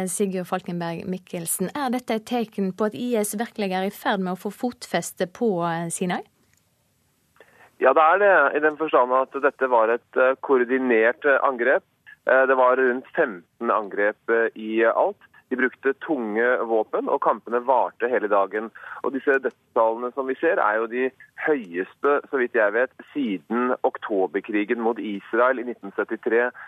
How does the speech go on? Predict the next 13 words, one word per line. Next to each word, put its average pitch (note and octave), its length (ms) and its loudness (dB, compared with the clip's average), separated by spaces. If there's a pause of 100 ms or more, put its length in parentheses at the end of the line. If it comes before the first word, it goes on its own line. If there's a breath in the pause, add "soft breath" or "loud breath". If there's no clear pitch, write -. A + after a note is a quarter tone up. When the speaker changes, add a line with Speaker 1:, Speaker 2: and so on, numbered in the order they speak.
(220 loud breath)
Speaker 2:
for B2 160 2
den A2+ 80 -4
egyptiske G#2+ 640 -4
hæren A2 380 0 (100)
på G#2+ 380 2
Sinai-halvøya. G2 680 -2 (400 loud breath)
Dette C3+ 160 0
er A2+ 220 2
et, - 180 -8
eh, B2 220 4 (100)
alvorlig, A#2 640 -2 (320 loud breath)
eh, B2+ 480 2
øyeblikk C3 480 -2